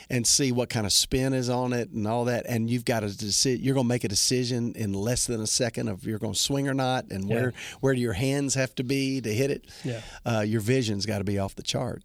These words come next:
Speaker 1: And, uh, and he, and I asked him, I said, "Well, what was your vision?" He said, "I had twenty ten." And,
Speaker 2: Mm.
Speaker 1: and that was the most important. And you know what? When I was a young man, um, I had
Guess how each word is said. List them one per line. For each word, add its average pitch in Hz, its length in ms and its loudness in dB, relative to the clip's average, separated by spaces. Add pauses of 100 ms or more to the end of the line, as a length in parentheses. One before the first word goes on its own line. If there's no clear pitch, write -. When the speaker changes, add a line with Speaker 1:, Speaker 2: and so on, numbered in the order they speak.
(120)
Speaker 1:
And, 107 320 0
uh, 101 220 -2 (420)
and 110 220 2
he, - 100 -2
and 120 180 2
I 117 180 4
asked 113 220 2
him, 165 140 2
I 117 60 2
said, 117 160 2
"Well, 113 100 2
what 127 140 2
was 107 160 -2
your 160 140 2
vision?" 101 420 0
He 104 100 0
said, 101 180 0
"I 107 120 0
had 110 160 -2
twenty 107 260 0
ten." 107 380 -4 (180)
And, 151 320 4
Speaker 2:
Mm. 110 140 2
Speaker 1:
and 113 180 2
that 123 160 2
was 113 200 0
the 120 80 4
most 123 260 2
important. 120 500 0 (360)
And 135 140 4
you 156 60 6
know 143 160 4
what? 147 220 4
When 120 140 2
I 120 100 4
was 131 160 2
a 120 60 0
young 131 280 2
man, 151 380 0 (240)
um, 107 460 0 (120)
I 123 140 2
had 156 300 2